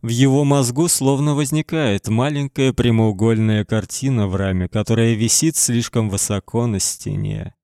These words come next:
Именно такого рода вещи видят, когда заглядывают в чужие дома. Брамбах встаёт перед Шоуолтером, и кролик вспоминает, кого напомнило ему рукопожатие, каким они обменялись.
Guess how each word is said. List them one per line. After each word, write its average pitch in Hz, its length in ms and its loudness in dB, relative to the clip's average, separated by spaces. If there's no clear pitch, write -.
Именно 175 360 4
такого 113 460 2
рода 113 280 2
вещи 110 320 0
видят, 110 420 0
когда 120 320 0
заглядывают 107 640 0
в - 80 -8
чужие 117 360 0
дома. 117 400 0
Брамбах 110 560 2
встаёт 110 560 2
перед 95 300 -4
Шоуолтером, 113 800 0
и - 180 -4
кролик 113 380 2
вспоминает, 143 720 2
кого 135 420 2
напомнило 98 560 0
ему 101 380 2
рукопожатие, 98 840 -2
каким 101 380 -2
они 101 180 0
обменялись. 101 880 -2